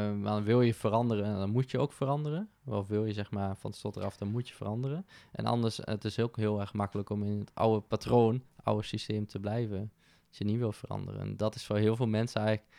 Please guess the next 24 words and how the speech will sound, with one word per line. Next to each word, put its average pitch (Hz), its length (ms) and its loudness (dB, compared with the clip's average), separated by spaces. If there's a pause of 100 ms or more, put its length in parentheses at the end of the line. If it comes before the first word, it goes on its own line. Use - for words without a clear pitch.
(260)
heel 113 220 2
spannend. 98 520 -2
En 95 220 -6 (240)
vaak 107 240 2
in 113 60 2
het 107 100 0
begin 113 220 0
zeggen 117 240 2
mensen 110 240 -2
wel, 101 100 0
"Ja, 104 240 2
ik 107 80 -2
wil 104 140 0
wel 113 100 -2
veranderen," 120 460 -4
maar 101 100 -2
als 107 200 -4
het - 180 -20 (280)
puntje 123 300 2
bij 104 160 6
paaltje 113 420 4 (100)
komt, 120 340 -4
dan, 104 240 -4
eh, 101 60 -2